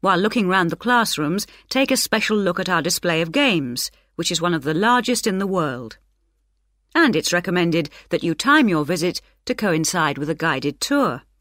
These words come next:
This will give you the opportunity to ask lots of questions. Near the school is the beautiful old sailing ketch called the George.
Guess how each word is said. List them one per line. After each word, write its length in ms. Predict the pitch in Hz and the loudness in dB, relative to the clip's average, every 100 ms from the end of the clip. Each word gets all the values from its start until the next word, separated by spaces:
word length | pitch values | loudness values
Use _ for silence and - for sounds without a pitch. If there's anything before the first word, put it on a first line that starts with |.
| _ _ _ _ _ _ | _ _ _ _ _ _
This 260 | - 302 - | -2 0 0
will 120 | 214 | 0
give 180 | 170 247 | 0 2
you 120 | 285 | 2
the 140 | 208 170 | 2 0
opportunity 580 | - - 202 180 170 | -2 -2 0 0 -2
to 160 | 160 156 | -2 0
ask 240 | 151 151 | 0 -2
lots 260 | 165 - - | -2 -2 -4
of 100 | 143 | -6
questions. 640 | - 160 - 123 117 - - _ _ _ _ _ _ _ _ _ _ _ _ _ _ _ | -6 -6 -6 -8 -8 -10 -12 _ _ _ _ _ _ _ _ _ _ _ _ _ _ _
Near 180 | 269 392 | 4 4
the 80 | 349 | 2
school 460 | - 160 135 170 - _ _ _ | 0 0 0 -2 -6 _ _ _
is 120 | 214 202 | -4 -2
the 100 | 170 | 2
beautiful 480 | 269 339 359 302 | 2 2 0 0
old 240 | 214 196 208 | 2 0 0
sailing 500 | - 302 214 151 139 | 0 2 2 0 -2
ketch 500 | 175 147 - - - | -4 -8 -6 -8 -6
called 400 | - 170 165 160 _ | -2 0 0 -4 _
the 80 | 160 | -6
George. 680 | 165 233 233 139 110 - | 0 2 2 -2 -4 -8